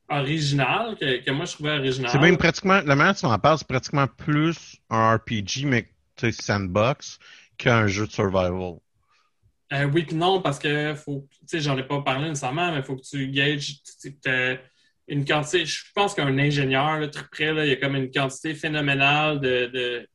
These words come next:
Speaker 1: shit à surveiller qui ont pas de sens, là, genre ton odeur corporelle, euh, ton moral, euh, ta température corporelle, euh, ta bouffe, ta
Speaker 2: Ouais,
Speaker 1: soif,
Speaker 2: ouais.
Speaker 1: euh, et cetera.
Speaker 2: Ok, ok, ok.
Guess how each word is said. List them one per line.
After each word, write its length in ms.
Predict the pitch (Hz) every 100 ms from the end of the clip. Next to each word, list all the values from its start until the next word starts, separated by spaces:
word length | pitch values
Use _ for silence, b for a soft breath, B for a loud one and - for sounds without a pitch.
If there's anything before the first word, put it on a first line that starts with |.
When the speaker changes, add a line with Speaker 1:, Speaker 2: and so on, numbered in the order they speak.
| _
Speaker 1:
shit 440 | - - 160 156
à 80 | 131
surveiller 720 | - 151 139 131 131 135 147
qui 80 | 143
ont 120 | 123
pas 140 | - 135
de 80 | -
sens, 400 | 139 139 143 151
là, 120 | 139
genre 320 | 127 127 131
ton 180 | 131 131
odeur 240 | 135 139 135
corporelle, 800 | 131 - 135 123 135 143 147 143 b b 120
euh, 100 | 120
ton 220 | 135 131
moral, 840 | 139 131 131 135 139 139 139 139 139 b _ _
euh, 640 | 131 120 123 123 123 123 123
ta 140 | 123 131
température 880 | 143 135 143 139 135 147 139 139 135
corporelle, 920 | 127 - 123 127 135 139 139 139 135
euh, 220 | 123 120 -
ta 140 | 120
bouffe, 400 | 127 143 143 143
ta 120 | 117
Speaker 2:
Ouais, 40 | 127
Speaker 1:
soif, 540 | 123 120 135 143 139
Speaker 2:
ouais. 80 | 127
Speaker 1:
euh, 180 | 120 120
et 60 |
cetera. 420 | 131 131 120 120
Speaker 2:
Ok, 60 | 147 180
ok, 60 |
ok. 100 | B